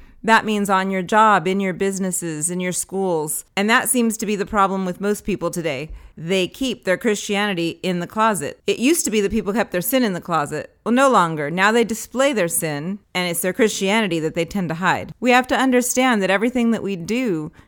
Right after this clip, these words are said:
needs to live out loud. We need to live Christ out loud. The other side doesn't have a problem living what they believe out loud,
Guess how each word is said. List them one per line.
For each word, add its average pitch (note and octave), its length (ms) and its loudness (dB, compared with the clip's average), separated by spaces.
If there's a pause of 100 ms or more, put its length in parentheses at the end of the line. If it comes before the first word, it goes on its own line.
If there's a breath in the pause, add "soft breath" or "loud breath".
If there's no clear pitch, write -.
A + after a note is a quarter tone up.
(120)
needs G#3 260 -2
to A3+ 140 -4
live F#3+ 420 -2
out F#3 220 4
loud. D#3 280 2
We F3+ 100 -2
need G3+ 160 0
to G3+ 80 -2
live G3+ 260 2
Christ F#3 440 -2 (100)
out E3+ 220 2
loud. C#3+ 400 0
The A3 120 4
other C4 220 4
side F#3+ 300 2
doesn't F#3 240 2
have E3+ 120 0
a E3+ 60 -4
problem E3+ 420 2
living E3+ 280 -2
what D#3+ 160 -6
they E3+ 120 2
believe D#3 320 -4
out C#3 200 -2
loud, C#3 340 -2